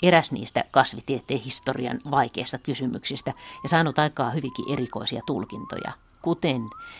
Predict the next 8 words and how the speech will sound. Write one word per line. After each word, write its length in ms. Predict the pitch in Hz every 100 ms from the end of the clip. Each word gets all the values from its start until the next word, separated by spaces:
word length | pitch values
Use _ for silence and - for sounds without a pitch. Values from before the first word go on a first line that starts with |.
| -
että 340 | 127 - - - 180
hyönteiset 520 | 131 - 117 131 -
eivät 280 | 147 127 -
suinkaan 560 | 196 190 - 120 113 160
joudu 440 | 160 139 120 120 135
vartavasten 640 | 143 - 110 - - -
kihokin 380 | 135 120 - -
saaliiksi. 680 | 139 - 69 - - -